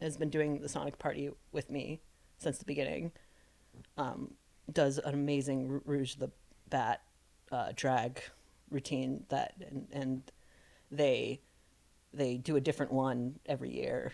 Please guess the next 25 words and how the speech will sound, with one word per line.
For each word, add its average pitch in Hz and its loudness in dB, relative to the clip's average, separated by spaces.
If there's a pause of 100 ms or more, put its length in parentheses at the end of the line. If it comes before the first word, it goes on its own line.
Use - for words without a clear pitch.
(120)
and 147 -6
it's - -14 (140)
always 131 4
just - -6
a, 139 -4 (400)
amazing. 175 6 (120)
<laughs> - 12
Um, 214 12 (640)
and 156 0
so 160 2
I 156 10
guess 170 6
it 156 4
was, 139 0 (840)
it 175 0
was, 151 4
um, 139 4 (1200)
getting 147 6 (480)
up 165 6
so, 180 6
so 160 2
obsessed 143 0
with 143 -8
that 139 -2
game 135 -2